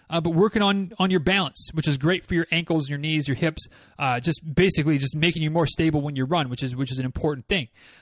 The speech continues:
Um, when you're ready to take it to the next level, and this is tough, this is hard,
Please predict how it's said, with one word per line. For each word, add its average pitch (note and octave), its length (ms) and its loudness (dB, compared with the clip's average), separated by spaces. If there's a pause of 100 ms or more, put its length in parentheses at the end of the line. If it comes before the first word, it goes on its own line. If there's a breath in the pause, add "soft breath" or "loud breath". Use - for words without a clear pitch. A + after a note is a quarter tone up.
Um, D3+ 320 -2 (200)
when F3+ 120 2
you're F3 120 4
ready A#3+ 180 4
to A3+ 80 -2
take C4 220 2
it A#3 80 0
to B3+ 100 2
the A#3+ 80 4
next A#3+ 300 2
level, A#3 340 2 (540)
and D3+ 80 2
this A#3 120 0
is G#3 140 -4
tough, - 380 0 (260)
this F#3+ 140 -4
is C#3+ 100 -4 (160)
hard, B2 300 -2